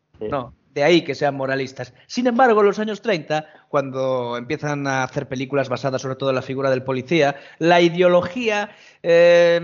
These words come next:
Speaker 2: era más blandurria, o sea, no tenían tanto componente ideológico, como el policía ya representaba la ley moral y todo el
Speaker 1: Pero eso,
Speaker 2: Estado y tal.
Speaker 1: eso casi quizá pasa en un lapso de
Speaker 2: Sí.
Speaker 1: cinco años, ¿eh? Yo creo que,
Speaker 2: Sí,
Speaker 1: por
Speaker 2: sí,
Speaker 1: ejemplo,
Speaker 2: sí.
Speaker 1: entre el veintisiete, veintiocho y el treinta y cinco,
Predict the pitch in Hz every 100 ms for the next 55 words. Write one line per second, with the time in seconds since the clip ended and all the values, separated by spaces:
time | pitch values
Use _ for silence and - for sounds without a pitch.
0 | 170 180 196 202 170 165 165 190 131 127
1 | 131 143 143 147 151 180 180 175 165 165
2 | 160 151 156 156 147 139 139 139 127 123
3 | 123 127 127 135 135 160 156 147 151 147
4 | 151 139 160 110 107 _ _ _ - 113
5 | 127 147 135 127 160 180 180 170 160 143
6 | 139 143 139 135 127 - _ _ - 143
7 | 139 139 135 131 120 160 165 160 180 165
8 | 147 143 - 170 170 170 190 190 160 165
9 | 175 196 190 175 175 170 185 180 180 170
10 | 185 180 131 127 101 101 - 110 110 139
11 | 160 165 151 226 147 135 135 120 123 123
12 | 127 135 143 151 143 175 175 170 160 165
13 | 147 127 135 131 120 139 127 143 - 196
14 | 202 208 202